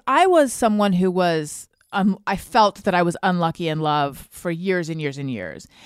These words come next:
And I always knew I wanted to get married and have kids, but I would think to myself, like, "I don't, I don't see how that's ever gonna happen," because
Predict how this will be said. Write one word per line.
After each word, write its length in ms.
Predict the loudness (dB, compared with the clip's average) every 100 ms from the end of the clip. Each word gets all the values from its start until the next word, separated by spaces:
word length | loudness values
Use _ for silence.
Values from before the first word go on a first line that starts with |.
| -12
And 440 | -2 2 4 2 2
I 140 | 2 4
always 320 | 4 2 2
knew 240 | 2 4
I 80 | 2
wanted 280 | 0 -2 -4
to 40 |
get 140 | -4 -4
married 320 | -2 -2 -2
and 80 | -6
have 220 | -10 -10
kids, 580 | -2 2 2 2 -2 -16 _ _ -10 -2
but 100 | 2
I 140 | 2
would 220 | 2 -2
think 240 | -2 -4 -2
to 80 | -4
myself, 500 | -4 -2 -2 -2 -2
like, 240 | -4 -4 -4
"I 80 | 0
don't, 240 | -2 -4 _ -10 -2
I 80 | 0
don't 200 | 0 -6
see 460 | -8 -6 -4 -2
how 200 | -2 -2
that's 220 | -2 -4 -6
ever 200 | -6 -4
gonna 160 | -8
happen," 640 | -10 -6 -6 -6 -12 -14 -16
because 360 | -16 -6 -6